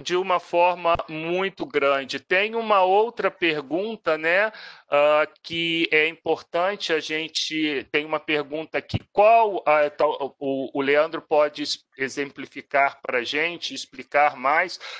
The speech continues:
qual é a diferença destas ferramentas entre si? Por exemplo,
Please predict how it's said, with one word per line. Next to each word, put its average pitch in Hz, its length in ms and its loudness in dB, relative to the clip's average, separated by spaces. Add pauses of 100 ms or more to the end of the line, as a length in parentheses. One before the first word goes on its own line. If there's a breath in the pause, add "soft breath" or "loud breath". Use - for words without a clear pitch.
(160 loud breath)
qual 175 280 2
é 196 220 2
a 202 60 4
diferença 175 1300 0 (160)
destas 190 540 2
ferramentas 156 840 -2
entre 143 280 -10
si? 135 120 -10
Por 147 220 -2
exemplo, 139 640 -4